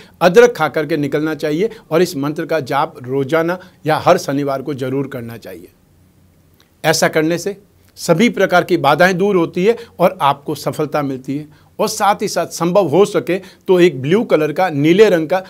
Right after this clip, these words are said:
रुमाल भी अपने साथ में रखना चाहिए। शनिवार के उपायों में ये आप इंपॉर्टेंट है, याद रखिए। आइए अब आरंभ करें आज का राशिफल बीस मार्च दो हज़ार इक्कीस के लिए और आरंभ करेंगे मेष राशि से।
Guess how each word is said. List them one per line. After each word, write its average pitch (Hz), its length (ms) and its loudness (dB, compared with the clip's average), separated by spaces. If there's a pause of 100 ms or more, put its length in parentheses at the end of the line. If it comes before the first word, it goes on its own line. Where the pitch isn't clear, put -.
(140)
रुमाल 170 400 2
भी 180 200 0
अपने 156 320 -8
साथ 143 280 -6
में 143 100 -6
रखना 135 300 -6
चाहिए। 139 320 -4 (180)
शनिवार 170 460 2
के 147 120 -6
उपायों 135 300 -6
में 151 140 -6
ये 131 120 -2
आप 123 280 -6
इंपॉर्टेंट 135 480 -4
है, 156 200 -4
याद 123 200 -6
रखिए। 104 300 -14 (1080)
आइए 220 220 6
अब 202 160 4
आरंभ 208 260 4
करें 202 240 2 (120)
आज 165 240 4
का 220 120 2
राशिफल 196 460 0
बीस 208 320 0
मार्च 190 320 -2
दो 160 180 0
हज़ार 165 200 4
इक्कीस 190 300 -2
के 196 120 2
लिए 214 260 0 (300)
और 170 220 0
आरंभ 202 260 4
करेंगे 175 320 -2
मेष 160 320 0
राशि 131 280 -4
से। 110 180 -14